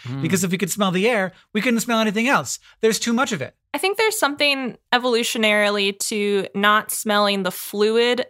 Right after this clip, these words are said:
Speaker 3: that the smell molecule is being carried in.
Speaker 2: Mm,
Speaker 3: So, like,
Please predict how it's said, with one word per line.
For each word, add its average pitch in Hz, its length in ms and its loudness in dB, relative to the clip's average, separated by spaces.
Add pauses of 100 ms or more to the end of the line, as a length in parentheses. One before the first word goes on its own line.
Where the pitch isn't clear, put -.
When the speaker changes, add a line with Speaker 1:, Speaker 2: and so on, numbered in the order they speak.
Speaker 3:
that 190 400 2
the 196 80 -2
smell 196 440 2
molecule 175 680 0
is 170 200 -4
being 160 520 -2 (300)
carried 165 380 2
in. 427 280 -2
Speaker 2:
Mm, 180 60 -10
Speaker 3:
So, 196 200 2
like, 165 220 2